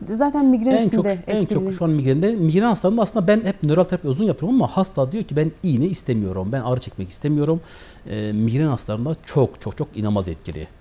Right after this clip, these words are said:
Speaker 1: Evet. Merhaba, ismim Hasan. Oktay hocama bir sorum olacaktı. T M S cihazının felçli hastalar ve buna bağlı konuşma bozukluğu için kullanılmasının etkilerini ve yan etkilerini, uygulama sürelerini detaylandırması mümkün müdür? İyi çalışmalar dilerim demiş. Selamlar olsun.
Speaker 2: Şöyle, T M S cihazının ya-, yan etkisi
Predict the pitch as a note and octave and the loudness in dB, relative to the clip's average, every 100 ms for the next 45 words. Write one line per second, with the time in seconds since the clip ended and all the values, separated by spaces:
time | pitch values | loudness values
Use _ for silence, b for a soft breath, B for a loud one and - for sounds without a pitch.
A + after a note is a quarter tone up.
0 | - - - - - - - - - - | -20 -20 -20 -20 -20 -20 -20 -20 -20 -20
1 | - - G3 E3+ - - - - - - | -20 -8 -6 -6 -8 -20 -20 -20 -20 -20
2 | B B B B B B B B C#4 D4+ | B B B B B B B B 0 2
3 | C4 C#4 C4 C#4 C4+ C#4 C4+ A3+ C4+ C#4 | 4 2 2 2 2 2 0 0 2 0
4 | - C#4 B3 G3+ G#3 B3+ D4 C4+ C4 - | 0 0 2 2 0 2 2 2 0 0
5 | G#3 G3+ F#3+ F3+ F#3+ F#3+ C4+ D4 C#4+ B3+ | 0 2 2 0 -2 -2 -4 0 0 2
6 | A3+ F#3 G3 A#3 G3 A#3 D#4+ C4 B3 A#3 | 0 0 -2 -2 0 2 2 2 -2 0
7 | C4 A#3+ - F3+ E3+ B3 A3 A3 G3+ C4 | -2 -2 -2 -2 0 0 0 0 2 2
8 | A3+ G3+ F#3+ F3 G#3+ A3 - B3+ A3 F#3+ | 4 2 2 0 -2 -4 -2 -2 -2 -2
9 | G#3+ G#3 A#3 - F#3 F3+ A3 A#3 A3 F#3+ | -4 -4 -4 -2 -4 -2 -2 -2 0 -2
10 | - F#3+ G#3+ - G3 F#3+ G3 A#3+ G#3 G#3+ | -2 -2 -4 -6 -4 -2 -2 -2 -2 0
11 | B3+ A3 - F#3+ F#3 - E3 E3+ F3+ C#4 | 0 -2 -4 -2 -2 -2 -4 -2 0 -2
12 | - B3+ A#3 A3 A3 G3+ F#3+ G3 F#3+ F#3+ | -2 -2 0 0 -2 -2 -4 -4 -4 -2
13 | F#3+ G3 G3+ G3 G3 F#3+ F#3 B3 G#3+ F#3 | -2 -2 -4 -4 -2 -2 -2 -4 -4 -4
14 | A#3+ A3 G#3 G3+ - F3+ F3 E3+ F3+ F#3 | -6 -8 -8 -10 -8 -8 -6 -8 -8 -6
15 | F3+ F#3 B3+ G3+ F3 E3 D#3 D3 - - | -6 -8 -10 -8 -6 -6 -8 -12 -16 -10
16 | A3 F#3 F#3+ F3 D#3+ E3+ D3+ D3+ F3 D#3+ | -6 -4 -4 -4 -4 -4 -4 -2 -2 -2
17 | C3 C#3 D3 D#3+ D3+ - B2 - | -2 0 2 2 0 -2 -8 -6